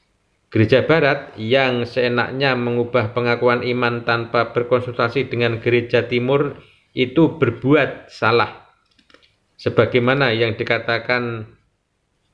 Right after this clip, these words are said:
melakukan pembunuhan secara moral, melakukan suatu dosa melawan kesatuan gereja. Kedua, umat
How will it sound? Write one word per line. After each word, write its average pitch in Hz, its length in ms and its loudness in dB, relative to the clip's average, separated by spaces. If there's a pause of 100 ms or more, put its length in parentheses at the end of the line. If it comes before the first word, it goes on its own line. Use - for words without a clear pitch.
(120)
melakukan 113 800 0
pembunuhan 123 640 0
secara 117 480 0
moral, 117 640 -2 (800)
melakukan 113 500 0
suatu 120 720 2
dosa 123 400 2
melawan 110 480 -2
kesatuan 117 480 0
gereja. 107 640 -2 (640)
Kedua, 131 480 4
umat 120 480 -2